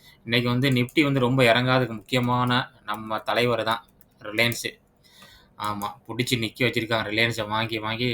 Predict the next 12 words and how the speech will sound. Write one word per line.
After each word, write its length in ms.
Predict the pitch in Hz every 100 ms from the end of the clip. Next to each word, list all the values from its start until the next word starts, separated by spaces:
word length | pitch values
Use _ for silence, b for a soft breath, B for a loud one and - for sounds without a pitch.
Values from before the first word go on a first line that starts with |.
| 107
நி-, 280 | 107 104
Nifty 280 | 101 104 -
வந்து 200 | 113 113
புடிச்சு 200 | 107 -
வச்சிருக்காங்க. 300 | 104 104 101
அருமையான 320 | 104 107 113
ஒரு 140 | 110 104
புல்லிஷ் 320 | 107 110 -
கேண்டில், 300 | 110 104 101
இங்க 160 | 104 95
பார்த்தா 260 | 101 110
தெரியும். 320 | - 104 104